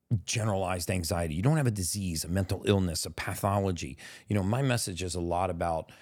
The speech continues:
um, we are not as sick and broken as we think we are. We are usually a few nutrients away from being optimal. And then obviously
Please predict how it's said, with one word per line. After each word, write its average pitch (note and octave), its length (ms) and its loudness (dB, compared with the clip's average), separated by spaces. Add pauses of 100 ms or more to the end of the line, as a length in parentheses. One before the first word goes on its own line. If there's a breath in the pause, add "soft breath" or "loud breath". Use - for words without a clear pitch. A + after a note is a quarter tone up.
(220 soft breath)
um, D#2 380 -2 (220 soft breath)
we D3+ 160 6
are G#3+ 100 0
not C#3 200 -2
as G#2+ 120 -4
sick G2 260 -4
and E2 160 -4
broken D#2+ 300 -2
as C#2+ 120 -6
we - 100 -10
think - 200 -10
we G#1 120 -10
are. - 160 -12 (340)
We G2 180 4
are F2+ 80 4
usually G#2 460 4
a D#2 60 -2
few C3+ 580 4 (680 soft breath)
nutrients F#2+ 1000 6 (220)
away F2 600 4
from F2 280 -2
being D#2+ 300 0
optimal. D#2+ 500 0
And C3+ 120 4
then D3+ 140 2
obviously B2 680 0